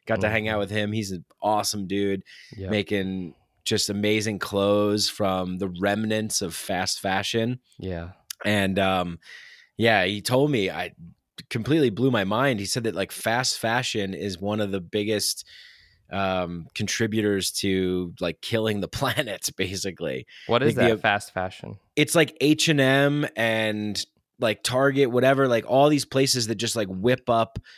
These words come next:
Speaker 1: clothes. He said that the seasons now for these fast fashion companies are two
Speaker 2: Oh.
Speaker 1: weeks. So it's
Speaker 2: Yeah,
Speaker 1: like
Speaker 2: so then they
Speaker 1: you
Speaker 2: throw
Speaker 1: have
Speaker 2: everything out.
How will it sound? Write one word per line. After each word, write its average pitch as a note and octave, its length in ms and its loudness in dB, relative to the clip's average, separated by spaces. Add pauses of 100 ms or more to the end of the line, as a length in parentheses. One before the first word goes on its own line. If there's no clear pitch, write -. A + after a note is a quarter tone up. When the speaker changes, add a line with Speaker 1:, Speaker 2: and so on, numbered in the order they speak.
(640)
Speaker 1:
clothes. B2 840 4 (160)
He A#2+ 120 -4
said C3 240 2
that B2+ 180 0
the A2+ 100 -2
seasons C#3 680 2
now G#2+ 280 0
for G#2 160 -4
these G#2 240 0
fast A2+ 500 -2
fashion A#2 400 -2
companies D3+ 540 -2 (2000)
are B2 440 6 (320)
two D#3+ 240 4
Speaker 2:
Oh. D#3 40 0
Speaker 1:
weeks. - 640 2 (320)
So A#2+ 180 6
it's A#2+ 200 10
Speaker 2:
Yeah, A2 180 8
Speaker 1:
like G2+ 80 0
Speaker 2:
so C#3 160 2
then C3 160 4
they A#2 80 6
Speaker 1:
you C#3 100 8
Speaker 2:
throw C#3+ 80 8
Speaker 1:
have B2+ 140 8
Speaker 2:
everything A#2 440 4
out. F#2+ 340 2